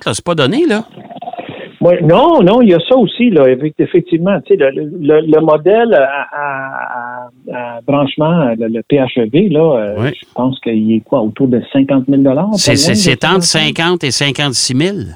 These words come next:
Speaker 2: Cinquante et cinquante-six mille. Là,
Speaker 1: Ouais.
Speaker 2: on parle d'un Dodge,
Speaker 1: Ouais.
Speaker 2: un Dodge
Speaker 1: Ouais.
Speaker 2: Hornet. Euh, et fait qu'on peut juste imaginer que, euh, Alfa Romeo, qui est dans un créneau, euh,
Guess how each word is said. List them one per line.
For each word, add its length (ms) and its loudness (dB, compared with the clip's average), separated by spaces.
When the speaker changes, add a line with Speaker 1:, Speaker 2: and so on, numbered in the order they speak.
Speaker 2:
Cinquante 380 2
et 60 0
cinquante-six 420 -2
mille. 300 2
Là, 160 0
Speaker 1:
Ouais. 80 4
Speaker 2:
on 20 -2
parle 300 2
d'un 160 0
Dodge, 560 0
Speaker 1:
Ouais. 220 0
Speaker 2:
un 20 -4
Dodge 420 -2
Speaker 1:
Ouais. 140 0
Speaker 2:
Hornet. 400 2
Euh, 480 0
et 220 -6
fait 80 -2
qu'on 160 -2
peut 220 0
juste 240 0
imaginer 600 2
que, 60 0
euh, 560 2
Alfa 260 -2
Romeo, 520 0
qui 240 -4
est 60 -4
dans 200 -4
un 120 -4
créneau, 560 0
euh, 100 -2